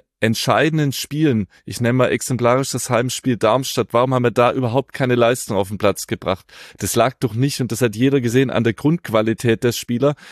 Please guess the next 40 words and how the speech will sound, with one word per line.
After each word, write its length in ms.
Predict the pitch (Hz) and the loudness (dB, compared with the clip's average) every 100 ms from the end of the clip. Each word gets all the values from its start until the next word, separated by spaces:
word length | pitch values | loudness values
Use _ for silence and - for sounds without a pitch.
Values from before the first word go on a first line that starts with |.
| - | -12
Das 200 | - 110 | -6 -2
lag 320 | 117 117 139 _ - - | 2 2 0 _ -20 -6
am 180 | - 120 | -2 0
Mindset, 720 | 120 139 151 - 104 95 - _ _ _ _ | 2 2 -2 0 0 0 -4 _ _ _ _
an 120 | 110 | -2
der 100 | 123 | 2
mentalen 520 | 127 127 - - 135 143 | 2 0 0 0 0 -2
Stabilität. 840 | - 127 131 127 - 131 120 - _ _ _ | -2 -2 -2 -4 -2 0 0 -6 _ _ _
Und 420 | - 120 117 - - | -4 -2 -2 -4 -4
ge-, 120 | 120 _ _ _ _ _ | -4 _ _ _ _ _
da 280 | - 113 131 | 0 2 2
ganz 320 | - 123 143 | 0 -2 -2
konkret 400 | - 135 127 135 | -4 -4 -2 -2
wieder 160 | 131 127 | 0 0
an 80 | 127 | 0
den 100 | 117 | 0
beiden 300 | 110 120 131 | 2 2 0
Faktoren, 480 | 135 - - 139 127 | -6 -4 0 2 2
mangelndes 460 | 120 131 127 117 | 0 0 -2 -2
Selbstvertrauen, 800 | 127 127 - 147 127 127 139 147 - - _ | 0 0 -2 -8 -2 2 2 0 -6 -20 _
zu 200 | - 156 | -2 0
geringe 400 | 139 131 147 139 | 2 2 2 2
Widerstandsfähigkeit, 1080 | 151 139 - 117 113 - 120 123 - 131 135 | 2 0 0 -4 -4 -2 0 0 0 0 0
die 80 | |
sich 100 | 127 | -2
über 160 | 135 131 | 0 0
ganz 380 | 131 139 175 - | 2 0 -2 -4
viele 240 | 170 156 | -2 -2
Sachen, 400 | 131 139 151 143 | 2 0 0 -2
die 120 | 131 | -2
in 60 | 127 | 0
dieser 140 | 135 | -2
Saison 400 | 127 123 120 135 | -2 -2 -2 -4
passiert 400 | 135 131 - 139 | -4 -6 -2 -4
sind, 220 | - 135 123 | -2 -4 -2
dann 120 | 110 | -2
einfach 280 | 123 127 123 | -2 -4 -6
so 200 | - 127 | 0 0
entwickelt 460 | 120 143 - 110 | 0 -4 -6 -2
haben. 160 | 113 | -2